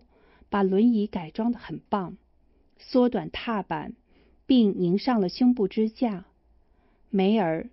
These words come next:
可能是一位行动不便的老先生，但年龄或者失去的双腿没有让他慢下来。比之作为轮椅装配师的，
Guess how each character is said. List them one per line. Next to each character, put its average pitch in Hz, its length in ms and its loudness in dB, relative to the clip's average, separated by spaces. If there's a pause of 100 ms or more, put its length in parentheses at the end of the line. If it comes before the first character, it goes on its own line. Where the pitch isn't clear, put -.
(100)
可 - 160 -4
能 180 120 2
是 226 200 0
一 214 80 2
位 214 180 4
行 185 300 -2
动 233 180 2
不 165 160 -4
便 233 220 0
的 185 80 -2
老 165 180 -6
先 226 320 0
生， 175 300 -4 (840)
但 208 240 2
年 180 300 0
龄 196 360 -2
或 - 340 0
者 160 100 -4
失 - 240 -8
去 247 220 -4
的 170 100 -4
双 240 320 0
腿 160 320 -2 (160)
没 185 240 -2
有 214 160 0
让 175 180 -6
他 - 140 -14
慢 202 300 -4
下 160 200 -8
来。 - 280 -18 (1400)
比 202 200 4
之 240 360 2
作 247 160 2
为 220 160 2
轮 220 300 2
椅 208 140 2
装 226 200 -2
配 202 220 -2
师 233 340 -2
的， 185 260 -6